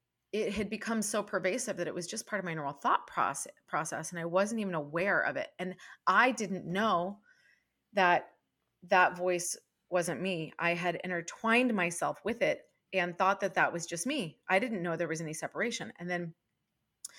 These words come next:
when I was in twelve step, I went to a, a weekend retreat where I learned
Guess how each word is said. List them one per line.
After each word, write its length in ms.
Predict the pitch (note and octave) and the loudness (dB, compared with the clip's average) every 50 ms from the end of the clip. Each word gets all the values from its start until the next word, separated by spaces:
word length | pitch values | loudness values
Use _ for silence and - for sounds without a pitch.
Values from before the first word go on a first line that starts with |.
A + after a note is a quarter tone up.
| - - - - - - - - - - _ | -20 -20 -20 -20 -20 -20 -20 -20 -20 -20 _
when 160 | - F#3 G3 G3 | -4 0 4 4
I 120 | F3+ F#3 | 6 6
was 200 | F3+ F#3 F3 G#3+ | 4 2 0 -2
in 140 | F#3+ F3+ F3 | -4 -4 -4
twelve 260 | - - F3 F3+ F3 | 2 2 2 2 2
step, 200 | - F#3+ F3 F3+ | 0 -2 0 0
I 80 | E3+ E3 | 0 0
went 180 | E3+ E3+ - | 0 -4 -4
to 140 | - - E3+ | -2 -2 0
a, 300 | E3+ D#3+ C#3 - F3+ F3 | 0 0 -2 -2 -2 -2
a 60 | E3+ | -2
weekend 340 | E3 F3 F3 E3 - E3+ E3 | -2 -2 -4 -4 -6 -6 -6
retreat 360 | E3 D#3+ - - C4 C4 - | -6 -6 -6 -6 -6 -6 -4
where 140 | - F3 D3 | -2 0 0
I 80 | C3 D3 | 0 0
learned 580 | D#3 F3 G#3+ C4+ B3 F3+ D3+ - F#3+ F#3+ - | -2 -2 -2 -2 -2 -2 -4 -6 -8 -12 -12